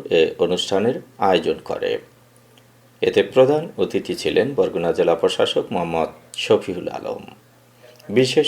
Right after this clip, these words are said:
অতিথি ছিলেন অতিরিক্ত পুলিশ সুপার জহুরুল ইসলাম হাওলাদার ও অতিরিক্ত জেলা প্রশাসক সার্বিক অনিমেষ বিশ্বাস। সভাপতিত্ব করেন জেলা মহিলা বিষয়ক কর্মকর্তা রূপকুমার পাল। জেলার জয়িতারা হচ্ছেন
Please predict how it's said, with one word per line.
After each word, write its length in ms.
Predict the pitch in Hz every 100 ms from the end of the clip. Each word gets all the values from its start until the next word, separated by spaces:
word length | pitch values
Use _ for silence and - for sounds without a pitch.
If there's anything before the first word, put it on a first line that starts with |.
| -
অতিথি 380 | - - - -
ছিলেন 280 | - 101 120 -
অতিরিক্ত 380 | 120 - 139 -
পুলিশ 300 | - 80 78 -
সুপার 280 | 82 107 117 - - - 101
জহুরুল 420 | 123 123 131 - -
ইসলাম 340 | - 78 78 73
হাওলাদার 480 | 85 85 87 113 135 - - -
ও 80 | 95 87 -
অতিরিক্ত 400 | - 120 156 - 127
জেলা 240 | - 90
প্রশাসক 520 | - - - - - -
সার্বিক 480 | - 87 87 120 - - -
অনিমেষ 400 | 107 98 87 85 -
বিশ্বাস। 520 | - - - - - - - _ _ _ - _ _ -
সভাপতিত্ব 680 | - 127 151 156 - - -
করেন 280 | 82 85 104 143
জেলা 220 | 90 82
মহিলা 300 | 95 120 135
বিষয়ক 400 | 123 135 - 101
কর্মকর্তা 580 | - 80 85 98 95 127
রূপকুমার 680 | 123 117 117 - 85 73 71 - - _ -
পাল। 260 | 76 - - - - - _ - _ - - -
জেলার 420 | 107 123 139 151 - 110 104
জয়িতারা 480 | 117 131 - - -
হচ্ছেন 360 | 92 - 113